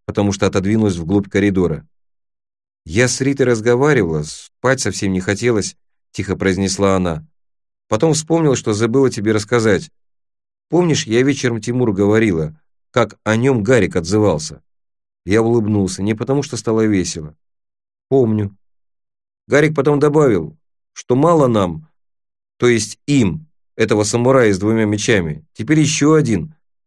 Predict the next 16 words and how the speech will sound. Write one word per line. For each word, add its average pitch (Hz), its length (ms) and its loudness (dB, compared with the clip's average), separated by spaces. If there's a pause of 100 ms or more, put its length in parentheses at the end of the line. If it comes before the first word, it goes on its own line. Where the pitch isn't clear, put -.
(140)
появился, 107 560 0
ничуть 120 380 -2
не 135 100 2
лучше. 110 480 0 (160)
Это 107 180 0
он 120 80 2
про 127 140 -2
тебя. 117 420 -2 (1400)
"Он 107 240 0
не 107 80 0
самурай, 107 720 0 (480)
он 110 300 -2
из 101 180 -2
Алматы", 104 720 0 (120)
пробормотал 92 640 -2
я, 120 320 0